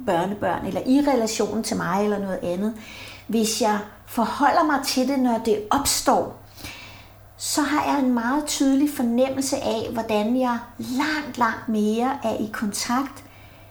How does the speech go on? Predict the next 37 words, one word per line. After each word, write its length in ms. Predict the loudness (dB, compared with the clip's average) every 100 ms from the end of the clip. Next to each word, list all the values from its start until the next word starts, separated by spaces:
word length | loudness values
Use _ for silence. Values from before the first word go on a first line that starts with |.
| -20 -20 -4
med 260 | 0 2 2
min, 420 | 4 2 2 -2 -8 0
det 160 | 2 4
jeg 240 | 4 4
jo 140 | 2 0
elsker 360 | 0 0 0
at 80 | -2
kalde 320 | 0 -2 0
visdommen, 600 | 2 2 2 0 0 -4
som 280 | -6 -6 -6
vi 60 | -4
jo 100 | -4
også 140 | -4
kan 100 | -6
kalde 220 | -4 -4
intuition, 680 | -6 -8 0 4 6 4 2
mavefornemmelse, 580 | 4 2 2 -4 -4 -4
sjette 360 | 2 2 4
sans, 300 | 0 -4 -4
hvad 180 | -4 -2
det 120 | 0
nu 120 | 0 -2
er. 180 | -2 -4 -8 -16 -18 -18 -18 -20 -20 -8 -2
At 160 | 0
så 160 | 0 0 0
ved 200 | 0 0
jeg 100 | -2
faktisk 320 | 0 0 0
godt 220 | 0 0 0
præcis, 840 | -4 -2 0 -2 -2 -4 -6 -10 -16 -4
hvad 140 | 0
jeg 140 | 2 2
skal 200 | 0 2
gøre 300 | 2 4 2
eller 160 | 0 2
ikke 280 | 0 0
gøre 260 | 0 2 0